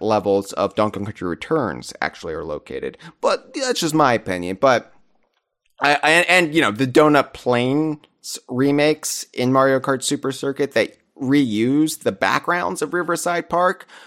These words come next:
Yeah, arguably those are on Donkey Kong Island too. However, not the, uh, the other Donut Plains tracks from the original Super Mario Kart or those who have appeared since then. Those take place, you know, uh, north of Yoshi's Island as seen in Super Mario World. But that's a topic really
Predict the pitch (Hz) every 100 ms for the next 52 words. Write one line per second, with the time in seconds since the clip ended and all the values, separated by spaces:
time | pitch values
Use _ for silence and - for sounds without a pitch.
0 | - _ 226 196 185 185 165 151 123 123
1 | 117 113 120 117 110 101 104 104 - 104
2 | 90 98 98 - 101 151 160 143 139 143
3 | 147 143 139 123 113 101 92 107 135 123
4 | 98 - _ 113 104 90 - 95 87 -
5 | 104 87 - - 107 92 95 104 95 87
6 | - 92 90 87 85 - 87 82 - 95
7 | 90 87 - 90 82 - 92 - - -
8 | 220 190 - 135 107 95 - - - 143
9 | 151 127 - 123 - 117 104 98 - -
10 | - _ 202 - - - _ _ - -
11 | - 104 120 143 147 131 110 110 107 -
12 | 98 110 113 107 85 76 - 95 95 -
13 | 95 80 - - 85 82 76 71 80 101
14 | 82 104 180 214 - - 123 - - 156
15 | - 98 - 110 196 262 117 78 -